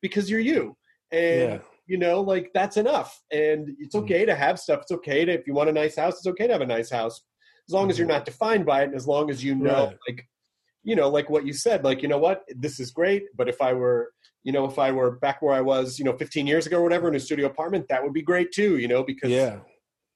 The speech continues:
Speaker 1: I'm here and I, I, I personally, I carry the value within me. It's not, it's not out there in the world."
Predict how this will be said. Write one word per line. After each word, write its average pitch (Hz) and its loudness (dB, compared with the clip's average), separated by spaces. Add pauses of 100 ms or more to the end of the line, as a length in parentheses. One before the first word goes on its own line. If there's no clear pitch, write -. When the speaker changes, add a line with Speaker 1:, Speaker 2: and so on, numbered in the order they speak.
Speaker 1:
I'm 151 2
here 156 2
and 143 0
I, 165 0
I, 143 2 (160)
I 151 2
personally, 160 0
I 131 2
carry 151 0
the 143 0
value 131 0
within 135 -2
me. 110 -4
It's 107 -14
not, 123 -2
it's - -16
not 131 0
out 123 4
there 107 -2
in 101 -4
the 101 -4
world." 110 -2